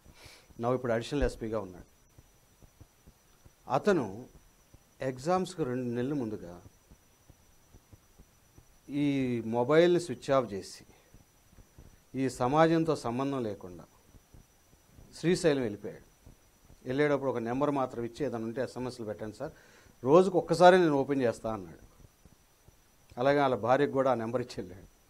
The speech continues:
దాంతో శ్రీశైలం ఎందుకు వెళ్ళాడు అంటే, అక్కడ మఠం భోజనం దొరికిద్ది,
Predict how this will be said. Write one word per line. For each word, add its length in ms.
దాంతో 560
శ్రీశైలం 460
ఎందుకు 260
వెళ్ళాడు 280
అంటే, 220
అక్కడ 520
మఠం 380
భోజనం 380
దొరికిద్ది, 460